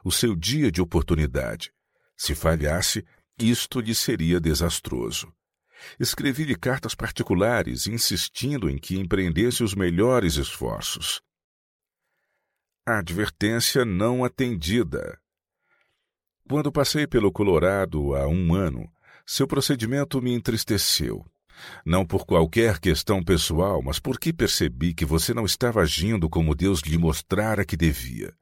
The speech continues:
Meu coração estremeceu dentro de mim. Dei-lhe uma advertência, mas você não a atendeu.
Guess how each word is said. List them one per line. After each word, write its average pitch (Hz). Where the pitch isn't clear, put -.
Meu 80
coração 90
estremeceu 85
dentro 80
de 76
mim. 82
Dei-lhe 123
uma 110
advertência, 101
mas 123
você 110
não 113
a 65
atendeu. 65